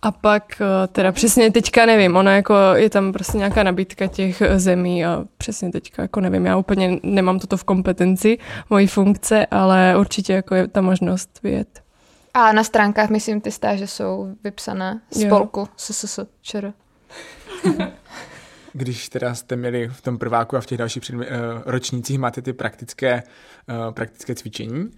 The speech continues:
Speaker 3: té prekliniky, tak trénujete třeba i zručnost nějak ve svém volném čase, že si třeba koupíte ještě zuby navíc a z-, vrtačky domů a šerujete si to a vrtáte a dlátky vyřezáváte?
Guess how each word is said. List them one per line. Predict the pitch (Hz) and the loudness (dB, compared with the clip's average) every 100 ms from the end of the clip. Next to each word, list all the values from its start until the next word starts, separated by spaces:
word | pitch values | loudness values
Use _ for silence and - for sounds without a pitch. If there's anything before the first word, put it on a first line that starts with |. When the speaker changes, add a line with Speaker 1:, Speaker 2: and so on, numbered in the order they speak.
| _ _ | _ _
Speaker 3:
té | 127 | -12
prekliniky, | - 104 110 120 151 156 | -10 -10 -12 -8 -8 -6
tak | 117 - - | -8 -10 -8
trénujete | 127 127 123 123 | -4 -2 -2 -4
třeba | - 123 120 | -6 -2 -2
i | 113 | -2
zručnost | 120 113 123 143 | -6 -8 -6 -4
nějak | 139 117 117 | -2 -4 -6
ve | |
svém | 117 127 | -8 -6
volném | 117 113 113 | -4 -4 -4
čase, | 123 120 139 170 | -6 -6 -4 -4
že | 117 107 | -6 -8
si | 117 | -12
třeba | 107 117 113 110 | -10 -2 0 0
koupíte | - 117 123 127 | -4 -6 -4 -2
ještě | 120 131 | -2 -4
zuby | 120 127 | -2 0
navíc | 135 117 131 131 | 0 0 -2 -4
a | - 127 123 120 123 | 0 2 2 0 -2
z-, | 127 | -4
vrtačky | 131 143 143 131 - 135 | -2 0 0 -2 -2 0
domů | 135 139 143 | 0 0 -2
a | 127 | -2
šerujete | 127 135 127 120 131 | -2 0 0 0 -2
si | - | -6
to | 120 127 127 123 | -4 0 2 2
a | 120 120 117 - - - | 2 0 -2 -16 -20 -8
vrtáte | 123 127 131 123 120 127 | -4 0 2 2 2 0
a | 117 | 2
dlátky | 120 123 123 - 123 123 | 2 0 -2 -6 -4 -2
vyřezáváte? | 127 127 131 123 123 123 127 170 | -2 0 2 4 2 0 0 -2